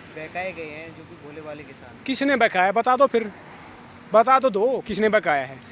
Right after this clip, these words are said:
Speaker 2: और किसी ने बहकाया तो आप समझा दो फिर, आप ज्ञान दे दो, आपके पास तो ज्ञानी हो आप,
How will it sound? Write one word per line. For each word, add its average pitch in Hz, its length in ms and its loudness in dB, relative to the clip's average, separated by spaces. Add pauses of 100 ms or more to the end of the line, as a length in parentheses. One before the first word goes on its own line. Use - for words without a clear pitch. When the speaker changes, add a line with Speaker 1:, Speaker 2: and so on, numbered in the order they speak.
(200)
Speaker 2:
और 233 80 4
किसी 285 220 0
ने 294 80 6
बहकाया 262 360 2
तो 294 120 2
आप 254 80 4
समझा 202 300 -4
दो 269 120 6
फिर, 269 220 -4 (440)
आप 185 140 4
ज्ञान 254 260 2
दे 277 100 6
दो, 240 160 2
आपके 254 340 2
पास 240 260 2
तो 269 80 -2
ज्ञानी 269 260 4
हो 262 120 0
आप, 214 160 2